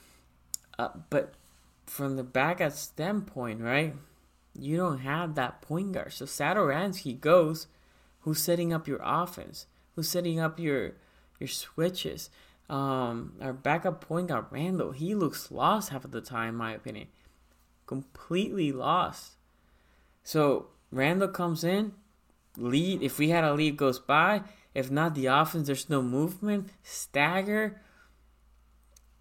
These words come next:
he cannot really shoot. Like, like Satoransky couldn't shoot, but his shot has gone way better. And he's really, not really good. I'm not saying that he's elite, but he's a decent shooter. You leave him alone, he's gonna hit that three, right?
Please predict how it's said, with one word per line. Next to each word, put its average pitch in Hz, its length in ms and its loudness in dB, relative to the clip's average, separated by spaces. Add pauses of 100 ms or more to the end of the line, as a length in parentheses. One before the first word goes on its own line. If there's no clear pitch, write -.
(160)
he 147 300 2
cannot 170 500 0
really 165 260 2
shoot. 180 380 0
Like, 165 220 4
like 143 180 4
Satoransky 196 640 4
couldn't 135 260 -2
shoot, - 400 -2 (520)
but 123 100 -2
his 185 260 4
shot 160 360 4
has 127 180 0
gone 113 380 -4
way 143 200 4
better. 143 280 2
And 123 120 -4
he's 147 240 2
really, 143 420 2 (360)
not 170 260 2
really 147 320 6
good. 151 140 0
I'm 143 80 4
not 143 220 2
saying 143 220 2
that 127 100 2
he's 127 180 2
elite, 143 500 2 (460)
but 139 120 6
he's 226 180 6
a 220 60 4
decent 175 340 2
shooter. 202 280 2
You 135 200 6
leave 185 200 10
him 180 120 2
alone, 185 260 4
he's 147 140 2
gonna 156 180 2
hit 165 140 2
that 160 200 0
three, 180 320 0 (680)
right? 175 320 4